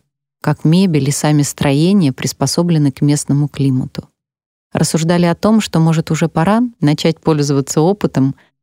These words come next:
наработанным столетиями до нас — и строить современные здания, учитывая этот опыт. Как-то же удавалось древним строить так, что зимой в домах было тепло, а летом не жарко.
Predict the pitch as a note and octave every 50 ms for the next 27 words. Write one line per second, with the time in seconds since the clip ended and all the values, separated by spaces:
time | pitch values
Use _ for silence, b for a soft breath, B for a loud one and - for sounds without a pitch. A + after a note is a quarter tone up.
0 | _ - D3+ D3+ D#3+ F3+ F#3 F3 F3 F3 F3 E3 - - D3 C#3+ C#3 C3 C3+ -
1 | - - C3 B2 C3+ D#3+ F3+ E3+ - - C#3+ C#3 C#3 C#3 C3 C#3 C#3 C#3 C#3 D3
2 | F3 F#3 - - - _ _ _ _ - - D#3 - - - F3+ F#3 F3+ D#3+ -
3 | - - - C#3 D3 D#3 D#3+ D#3+ D#3+ D3 C#3+ C#3 C3 B2 B2 B2 C3 C3 C3 D#3
4 | E3+ G3 G3 F3+ D#3 C#3+ B2+ - - _ _ _ _ _ _ - - E3+ - -
5 | - F#3 - F3 D3+ C#3+ C3+ B2+ C3 D3 - - C#3+ - - B2+ A#2+ A2 - -
6 | - - - _ _ _ _ _ _ _ _ _ _ _ _ _ - - E3 D#3+
7 | - - D#3+ C#3+ C#3 D3 C#3 C3+ C3+ C3 C3 B2+ C3 C#3+ D#3 F3+ F3 D#3+ C#3 C3
8 | B2+ B2 C#3+ D3 C#3 C3 B2 A#2+ A#2 A#2+ B2+ - - - - C#3 C3+ B2+ A#2+ _
9 | - - E3 F#3 - - - - - - C#3 B2+ C3 C#3+ C#3+ D3 C#3+ C3 B2+ C3+
10 | C3 C3 C3 B2+ B2+ A#2+ - - C3 - - - C#3 - - C3+ D#3 F3 G3+ -
11 | _ _ _ _ _ _ - C#3+ C3 C3 D3 D#3 - F3+ D#3+ C#3+ C#3 C#3 B2+ C3
12 | A#2 A2+ A2+ - - - C#3+